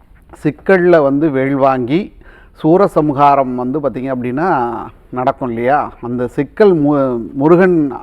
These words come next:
ஆலயத்துல வந்து பாத்தீங்க அப்படின்னா அந்த வேல் வாங்கும்போது அந்த முருகன் சிலை வந்து பாத்தீங்க அப்படின்னா பொதுவாவே சிலை வந்து எப்படி இருக்கும்? ஒரு வெண்கலம், ஒரு ஐம்பொன்,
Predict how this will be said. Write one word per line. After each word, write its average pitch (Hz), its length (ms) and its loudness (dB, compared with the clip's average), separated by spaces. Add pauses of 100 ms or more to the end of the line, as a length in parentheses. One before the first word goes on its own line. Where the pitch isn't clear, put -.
ஆலயத்துல 151 600 2
வந்து 139 140 -4
பாத்தீங்க 127 320 -4
அப்படின்னா 127 260 -6
அந்த 139 80 -4
வேல் 143 260 2
வாங்கும்போது 127 920 -4 (600)
அந்த 139 340 2
முருகன் 190 440 4
சிலை 165 300 2
வந்து 156 180 0
பாத்தீங்க 139 360 -2
அப்படின்னா 127 320 -4
பொதுவாவே 170 500 4
சிலை 156 280 0
வந்து 147 240 0
எப்படி 135 200 -2
இருக்கும்? 127 380 -4 (220)
ஒரு 131 180 -4
வெண்கலம், 131 560 0
ஒரு 135 180 -2
ஐம்பொன், 127 460 -2